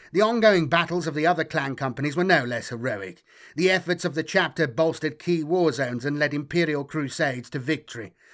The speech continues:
While the Iron Hands were still viewed with suspicion by much of the Imperium, they were also respected for their unbending strength. Yet still, the galaxy has darkened around the Iron Hands, disdainful of whatever personal victories they may have achieved.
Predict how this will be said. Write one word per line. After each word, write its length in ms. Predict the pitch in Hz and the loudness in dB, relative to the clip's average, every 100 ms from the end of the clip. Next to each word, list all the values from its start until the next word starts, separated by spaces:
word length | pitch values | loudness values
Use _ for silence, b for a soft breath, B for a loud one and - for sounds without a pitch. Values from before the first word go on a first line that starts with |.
| B B | B B
While 160 | 160 | 0
the 120 | 180 175 | 0 2
Iron 300 | 202 214 190 | 4 4 2
Hands 540 | 180 175 170 185 131 | 2 2 0 -4 -4
were 160 | 135 131 | -4 -2
still 380 | - 190 165 | 0 2 2
viewed 360 | 135 156 160 160 | 0 4 4 4
with 160 | 147 143 | -2 -8
suspicion 720 | 143 - - 240 - 147 131 | -8 -6 -2 -2 0 -4 0
by 160 | 139 | 0
much 300 | 135 170 - | 0 0 -2
of 80 | 127 | -8
the 120 | 117 | -8
Imperium, 540 | 117 113 139 151 151 143 b b b b b | -8 -8 -4 0 0 -2 b b b b b
they 220 | 233 220 | 2 4
were 100 | 208 | 4
also 240 | 202 190 | 2 2
respected 800 | 170 165 - 196 175 - - 113 | 0 -2 0 0 0 -4 -10 -10
for 140 | - 123 | -8 -4
their 180 | 127 - | -4 -4
unbending 800 | 143 123 117 139 120 113 120 110 | -6 -4 -2 -2 -2 -6 -8 -8
strength. 680 | - - 135 107 85 _ _ b b b - | -10 -8 -8 -8 -12 _ _ b b b -2
Yet 180 | 170 | -2
still, 360 | 170 233 196 131 b b b | 2 6 6 4 b b b
the 60 | 147 | 0
galaxy 640 | 185 202 180 - 165 143 | 2 4 2 -2 -2 -2
has 220 | 104 135 | -4 -10
darkened 640 | 110 165 151 135 127 113 110 | 2 2 2 -4 -8 -8 -6
around 280 | 123 123 | -4 -4
the 100 | 123 | -4
Iron 260 | 139 131 120 | -4 -6 -8
Hands, 380 | 107 104 101 - B B | -10 -12 -14 -18 B B
disdainful 760 | - 151 - 196 185 170 170 175 | -10 -6 2 4 4 2 2 2
of 100 | 156 | 2
whatever 280 | 160 151 151 | 4 4 2
personal 560 | - 202 226 147 143 | 2 4 4 2 -6
victories 440 | 117 135 - 135 135 | -6 -8 -8 -8 -4
they 120 | 139 | -2
may 140 | 147 | -2
have 140 | 143 135 | -4 -6
achieved. 520 | - 202 147 113 | -8 -4 -4 -6